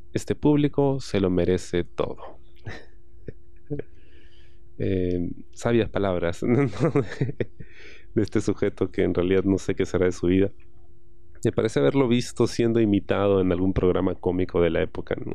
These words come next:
J B, si no me equivoco. Claro, creo que era interpretado por Yuka,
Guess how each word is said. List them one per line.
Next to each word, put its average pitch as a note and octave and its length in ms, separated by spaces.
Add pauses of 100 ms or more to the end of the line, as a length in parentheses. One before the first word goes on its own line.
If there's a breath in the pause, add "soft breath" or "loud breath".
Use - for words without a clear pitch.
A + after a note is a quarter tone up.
J - 300
B, A#2 200
si - 140
no G2 80
me G2 100
equivoco. - 420 (920 soft breath)
Claro, G#2+ 320
creo A2 240
que A2+ 100
era A2+ 80
interpretado A2 520
por G2+ 200
Yuka, A2 420